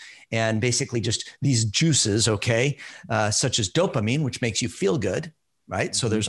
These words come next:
Speaker 1: all sorts of ways that we can trigger dopamine, the feel-good chemical that moves through
Speaker 2: Serotonin
Speaker 1: our
Speaker 2: keeps you in balance. I mean, there's,
Speaker 1: Yep.
Speaker 2: there's a lot. God has designed a system that really wants to keep you at your best. And we
Speaker 1: Yes.
Speaker 2: keep, like, doing <laughs> everything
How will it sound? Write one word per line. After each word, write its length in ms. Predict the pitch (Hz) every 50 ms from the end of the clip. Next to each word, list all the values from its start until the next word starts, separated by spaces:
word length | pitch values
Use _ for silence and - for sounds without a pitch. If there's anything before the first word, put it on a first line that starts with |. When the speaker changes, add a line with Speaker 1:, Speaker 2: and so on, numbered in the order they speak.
| - -
Speaker 1:
all 180 | 139 143 151
sorts 400 | 127 - - 151 143 135 127 -
of 120 | 123 98 90
ways 380 | 110 120 123 127 139 143 -
that 100 | 127 123
we 100 | - 120
can 200 | 101 - 117 104
trigger 380 | - - 135 131 131 117 113 104
dopamine, 480 | 92 120 120 107 - 120 117 127 131
the 80 | 117 117
feel-good 640 | - - 139 127 127 131 131 104 113 110 104 101 - - - - - - - -
chemical 420 | - - 139 117 117 117 - 127 135
that 120 | 151 147 147
moves 100 | 127 113
through 100 | 156 151
Speaker 2:
Serotonin 240 | 147 147 147 147 147 151 151
Speaker 1:
our 0 |
Speaker 2:
keeps 300 | 147 - 147 143 139 -
you 100 | 143 131
in 120 | 123 120 110
balance. 600 | 120 127 131 135 131 135 139 135 135 131 123 139
I 40 |
mean, 120 | 123 120 120
there's, 180 | 127 151 -
Speaker 1:
Yep. 80 | 120 107
Speaker 2:
there's 140 | 147 175 170
a 60 | 165
lot. 240 | 147 143 139 135 - - - - - - - 123
God 260 | 143 156 180 208 202
has 180 | 165 143 120
designed 520 | 113 110 107 131 127 127 143 151 160 156 -
a 40 | 151
system 420 | - - 156 147 151 - 151 131 123
that 100 | 123 117
really 280 | 127 135 160 180 170
wants 320 | 143 127 127 135 135 127 -
to 100 | - 113
keep 220 | 98 - 127 117 110
you 100 | 120 120
at 60 | 110
your 140 | 85 107 110
best. 440 | 101 107 110 120 147 - - - - - _ _ _ _ _ _ _ _ _ -
And 140 | 113 120 131
we 80 | 160
Speaker 1:
Yes. 100 | 180 -
Speaker 2:
keep, 180 | - - 170 147
like, 200 | 147 151 151 143
doing 260 | 104 147 147 143 135 139
<laughs> 60 | 139
everything 680 | - - - 294 - - - 156 151 143 135 127 127